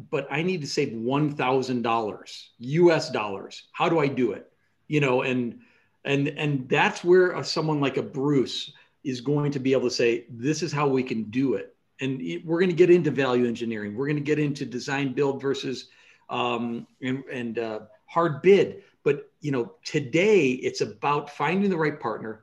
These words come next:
that understands it, that could help maximize your monetary units to get the best space for your vision, which we talked about in a previous episode. So,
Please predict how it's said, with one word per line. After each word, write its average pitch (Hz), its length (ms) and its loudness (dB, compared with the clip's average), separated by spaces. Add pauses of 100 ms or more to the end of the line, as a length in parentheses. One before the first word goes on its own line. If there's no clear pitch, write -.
that 120 100 -4
understands 135 680 -2
it, 254 260 -4 (460)
that 143 200 4
could 147 140 0
help - 460 -2
maximize 143 800 0
your 123 100 2
monetary 123 640 0
units 160 600 -4 (520)
to - 100 -4
get 156 420 2
the 131 80 -2
best 110 480 0
space 143 480 -2
for 139 400 2
your 131 320 4
vision, 123 560 2
which 120 200 0
we 120 120 -8
talked 151 340 -4
about 110 380 -6 (240)
in 139 100 -2
a 135 60 0
previous 127 520 0
episode. 117 560 -6
So, 120 360 0